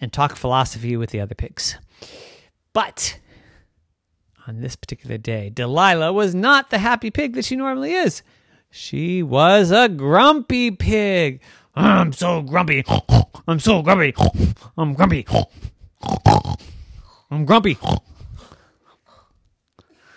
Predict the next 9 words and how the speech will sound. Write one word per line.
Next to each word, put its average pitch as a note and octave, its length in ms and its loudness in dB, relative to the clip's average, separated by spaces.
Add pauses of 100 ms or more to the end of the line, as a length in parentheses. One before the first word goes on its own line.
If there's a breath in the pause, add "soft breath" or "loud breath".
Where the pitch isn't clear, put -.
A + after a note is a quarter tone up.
(920 soft breath)
And A3 140 -2
her C4 120 2
sister C4+ 320 -2
said, G3+ 160 2
"Well, D4 160 0
why D#4+ 200 4
are E4+ 40 2
you E4 80 -2
grumpy?" D#4+ 600 0